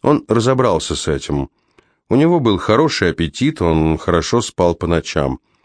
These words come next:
Он обращался с чужой смертью с высшей степенью уважения и рассчитывал на то, что его преемники отнесутся так же к его телу, когда такой день настанет. Ничто за тридцать лет работы в судебной медицине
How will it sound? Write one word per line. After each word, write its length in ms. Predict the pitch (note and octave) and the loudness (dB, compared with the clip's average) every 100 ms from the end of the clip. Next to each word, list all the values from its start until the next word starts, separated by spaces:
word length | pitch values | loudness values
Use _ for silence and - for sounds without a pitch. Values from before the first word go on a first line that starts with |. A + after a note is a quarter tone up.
| _ _ _ _ | _ _ _ _
Он 160 | B2 D3 | 0 2
обращался 680 | C#3 C#3+ - D#3+ D3 C3+ | 2 0 0 0 0 -2
с 40 | A2+ | -2
чужой 360 | - A#2 D3 | -2 2 2
смертью 600 | - C#3+ D3 B2+ - C3+ | 2 2 2 0 0 0
с 100 | - | 0
высшей 340 | B2+ B2 - A#2 | -2 -2 -2 -4
степенью 540 | - B2+ B2 B2 B2 | -2 -2 2 2 2
уважения 840 | A2+ A#2 G#2+ B2 C3+ A2+ G#2 F#2 | 2 0 0 0 2 2 2 0
и 260 | - F#2 F2+ | 0 0 2
рассчитывал 560 | F2+ F2+ - - A2+ | 0 -2 -6 0 2
на 120 | G#2 G2 | 2 2
то, 140 | A2 | -2
что 200 | - - | -2 -2
его 320 | G#2 A#2 A#2 | -2 2 0
преемники 760 | - E2 F2 F#2 F#2+ - F#2+ - - - - | 0 0 2 2 0 0 -4 -4 -20 -20 -8
отнесутся 680 | - F2+ F#2+ F2 F#2+ E2 E2 | -4 2 2 2 -2 -2 -6
так 280 | - F2 D2 | 0 0 0
же 160 | D#2 | -4
к 60 | D#2+ | -4
его 320 | F2 E2 E2+ | -2 0 0
телу, 360 | E2 A#2+ B2+ C#3 | 0 0 0 0
когда 380 | G2 D#2 D2+ G#2 | -2 -2 0 0
такой 380 | F#2+ - F#2+ | -2 0 -2
день 240 | E2 E2+ E2 | 0 0 2
настанет. 640 | E2+ E2+ - D#2 C2 A#1+ _ _ _ _ _ _ | 2 0 -4 -4 -4 -10 _ _ _ _ _ _
Ничто 500 | - A2+ A#2 - G2 | 2 2 2 0 0
за 140 | D#2+ E2+ | 0 0
тридцать 460 | F2+ F2+ - D2 | 0 0 -4 -2
лет 180 | E2 D#2+ | -2 0
работы 440 | E2+ D#2 F2 E2 | -2 0 0 0
в 60 | D#2 | -6
судебной 440 | - D#2 E2+ E2+ | -6 -2 -2 0
медицине 720 | E2 E2+ D2+ D2+ - B2 A#2+ | 0 0 -2 -6 -2 0 0